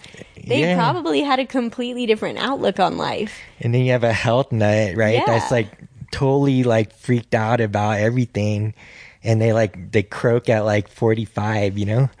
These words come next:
Speaker 1: Yeah, and, and, like, I, I noticed, too, that those times when I am extremely paranoid about food, and, I mean, I'm always really healthy, but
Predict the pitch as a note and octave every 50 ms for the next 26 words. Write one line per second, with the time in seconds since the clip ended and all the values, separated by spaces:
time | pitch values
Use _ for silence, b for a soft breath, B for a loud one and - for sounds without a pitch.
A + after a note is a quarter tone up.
0 | - G3 G#3 G#3+ A#3+ D#4+ F4+ F4 D4 A3 F3+ - A3 B3 B3+ B3+ - - - A#3
1 | B3+ C4 C4+ C#4 C#4 B3+ - - - - A#3+ C4 C#4+ A3 F#3+ - - A3+ B3 A#3+
2 | A#3 B3 C#4+ E4 F4 D#4+ - - - B3+ B3 C4 C#4+ C4 A3 - - G3 G3+ G#3
3 | G#3 G3 G3 - - A3+ G#3+ G#3+ A#3 C4 C4+ C4+ A#3 G#3+ G#3 G3+ F3+ F3+ F#3 F#3
4 | F#3+ G3 G3+ A3+ A3 G#3 - - - G#3 F#3+ F#3 F#3 F3 F3 E3+ G#3 G3+ F3+ F#3
5 | F#3+ F#3+ F3+ F3 E3+ E3 D#3+ - - C3+ B2 - - - - G3+ F#3+ F#3 F3+ E3+
6 | E3 E3 C#3 C#3+ D#3+ F3+ - B B B B B B B B B B B B B
7 | B B B _ _ _ _ _ - - B3 C4+ C#4 C4 C4 C4 A#3+ D3 G#3 G#3+
8 | A3 A3+ A3+ A3+ G#3 G3 G#3 G3+ G#3 G3+ G3 G3+ F#3+ G#3 F3 F3+ - - - A#2+
9 | A#2+ F#3+ G#3 D#3 B2 -